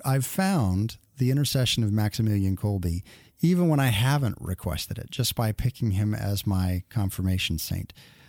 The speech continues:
Uh, the intercession of Maximilian Kolbe has directed, uh, and put in my life some things that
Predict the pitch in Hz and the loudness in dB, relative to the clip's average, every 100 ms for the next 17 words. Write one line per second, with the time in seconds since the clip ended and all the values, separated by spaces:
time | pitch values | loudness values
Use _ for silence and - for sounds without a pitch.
0 | - - 90 101 123 139 - 151 135 - | -10 -4 -2 2 2 4 4 4 2 2
1 | 123 117 107 107 107 - 110 107 101 98 | 2 0 0 2 0 0 0 2 0 0
2 | 101 95 82 98 - - 107 135 165 - | 0 0 0 -2 -2 -2 0 0 0 -2
3 | - 101 95 110 - - - _ - 95 | -2 0 0 -4 -16 -20 -20 _ -4 -2
4 | 92 - 104 101 - - 160 156 147 131 | 0 0 0 -2 -4 -2 0 0 0 2
5 | 120 113 113 123 117 - - - 107 98 | 2 2 0 0 -2 -6 -10 -4 -2 0
6 | - 101 101 - 107 | 0 0 0 0 -4